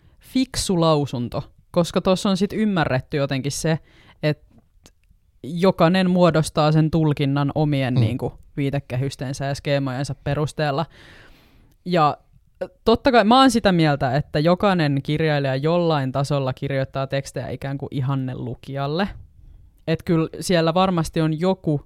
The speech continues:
Speaker 1: oli se sitten
Speaker 2: Mm.
Speaker 1: tiedostettu tai ei, niin joku semmonen sanoma, jota kirjailija ehkä toivoo, että sais välitettyä. Tiedosti tai ei.
Speaker 2: Aivan.
Speaker 1: Mutta toi on mun mielestä juurikin noin,
Speaker 2: Mm.
Speaker 1: et,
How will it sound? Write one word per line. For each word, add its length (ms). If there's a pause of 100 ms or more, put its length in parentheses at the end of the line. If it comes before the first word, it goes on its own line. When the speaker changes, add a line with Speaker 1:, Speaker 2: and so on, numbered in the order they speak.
(140)
Speaker 1:
oli 180
se 140
sitten 340
Speaker 2:
Mm. 60
Speaker 1:
tiedostettu 680
tai 240
ei, 340 (400)
niin 100
joku 260
semmonen 440
sanoma, 480 (120)
jota 380
kirjailija 560
ehkä 340
toivoo, 680
että 260
sais 420
välitettyä. 800 (1200)
Tiedosti 400
tai 180
ei. 300 (160)
Speaker 2:
Aivan. 260 (320)
Speaker 1:
Mutta 680 (640)
toi 200
on 120
mun 320
mielestä 520
juurikin 520 (180)
noin, 520 (200)
Speaker 2:
Mm. 120
Speaker 1:
et, 300